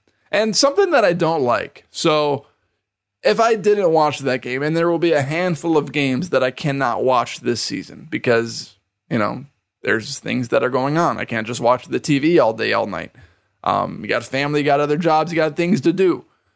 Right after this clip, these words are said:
But if I didn't watch that game and I was just box score searching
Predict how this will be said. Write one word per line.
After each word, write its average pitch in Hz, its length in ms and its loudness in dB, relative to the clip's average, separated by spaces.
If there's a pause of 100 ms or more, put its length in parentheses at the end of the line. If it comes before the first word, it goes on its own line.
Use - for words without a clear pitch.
(260)
But 190 260 0
if 233 180 0
I 247 180 2
didn't 220 360 0
watch 185 300 2
that 160 240 0
game 147 260 0
and 143 100 0
I 151 80 4
was 160 140 2
just 165 400 -4
box 170 340 2
score 151 480 2
searching - 580 -4